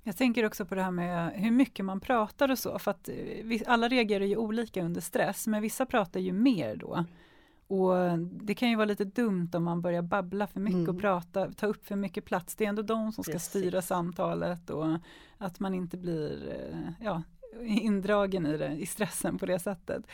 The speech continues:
Speaker 1: Eller att man pratar för lite, för det kan ju också bli så om man är för blyg och liksom stressad, att man inte riktigt vågar prata så mycket, men att man får försöka prata lagom mycket och, och lagom högt.
Speaker 2: Mm.
Speaker 1: <laughs> För den där med tonen är också viktigt, att man anpassar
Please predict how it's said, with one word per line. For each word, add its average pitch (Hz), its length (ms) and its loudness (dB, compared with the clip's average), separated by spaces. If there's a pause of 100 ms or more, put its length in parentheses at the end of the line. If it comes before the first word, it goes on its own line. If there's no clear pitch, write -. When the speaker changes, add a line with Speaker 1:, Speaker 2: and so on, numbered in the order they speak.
(200)
Speaker 1:
Eller 247 240 6
att 226 80 4
man 208 120 0
pratar 185 300 0
för 175 260 -2
lite, 233 560 -4
för 226 100 -2
det 220 60 -2
kan 226 120 -2
ju 220 40 2
också 220 220 -6
bli 190 180 -6
så 190 200 -6
om 185 80 -6
man 180 140 -6
är 180 60 -6
för 202 140 -6
blyg 214 520 -2 (300)
och 208 140 -2
liksom 190 280 -4
stressad, 190 580 -4
att 185 140 -4
man 196 160 -4
inte 190 200 -6
riktigt 185 280 -8
vågar 196 360 -2
prata 185 380 -2
så - 120 -6
mycket, 196 360 -6
men 190 160 -4
att - 280 -8 (420)
man 247 140 6
får 294 120 4
försöka 269 280 4
prata 208 300 2
lagom 190 400 0
mycket - 280 -2
och, 208 120 6
och 214 140 6
lagom 196 360 8
högt. - 460 0
Speaker 2:
Mm. 208 280 4 (120)
Speaker 1:
<laughs> - 100 -20
För 240 100 6
den 233 120 8
där 220 100 8
med 220 180 4
tonen 294 460 6
är 190 80 2
också 226 260 -2
viktigt, 180 420 -2
att 165 160 -2
man 170 300 0
anpassar 190 560 0